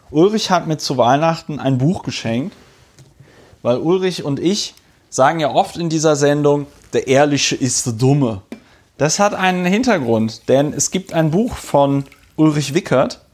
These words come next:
Ulrich Wickert hat keinen Doktor, ne? Sonst hätte man Doktor Ulrich Wickert sagen können. Ähm, es gibt ein Buch von Ulrich Wickert, „Der Ehrliche ist der Dumme“, über den Verlust der Werte. Dieses Buch ist, sage und schreibe, von neunzehnhundertvierundneunzig.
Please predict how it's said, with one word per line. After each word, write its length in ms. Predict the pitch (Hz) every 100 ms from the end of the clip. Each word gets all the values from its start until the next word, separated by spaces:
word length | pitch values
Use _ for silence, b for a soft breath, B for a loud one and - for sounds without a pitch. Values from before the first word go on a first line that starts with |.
| _ -
Ulrich 280 | 151 156
Wickert 260 | 160 202 170
hat 160 | 208 -
keinen 220 | 127 113
Doktor, 340 | 107 - 107
ne? 240 | 107 180 214
Sonst 260 | - 120 -
hätte 140 | 127
man 180 | 131 123
Doktor 360 | 123 175 - 85
Ulrich 320 | 110 110 -
Wickert 280 | 110 110 104
sagen 280 | 104 107 107
können. 300 | - 196 - _ _ _ _ _ _ - _ - _ _ _ _ _ _ B B B B B - -
Ähm, 240 | 135 147 156
es 140 | 139
gibt 140 | 202 208
ein 100 | 190
Buch 140 | 247
von 160 | - 160
Ulrich 280 | 175 165
Wickert, 460 | 196 - 120 113 - _ _ _ _
„Der 120 | 139 135
Ehrliche 440 | 151 180 180 180
ist 240 | 165 -
der 80 | 165
Dumme“, 460 | 143 170 123 110 117 _ _ _ -
über 220 | 143 147
den 160 | 143 139
Verlust 440 | - 143 170 -
der 120 | 170 151
Werte. 440 | 151 147 113 113 B -
Dieses 240 | 156 165
Buch 280 | - 165 196
ist, 260 | 165 185 -
sage 240 | 139 160
und 140 | 160 -
schreibe, 300 | 123 139 156
von 160 | 139
neunzehnhundertvierundneunzig. 1300 | 127 147 - 147 143 131 - 131 131 123 135 - 107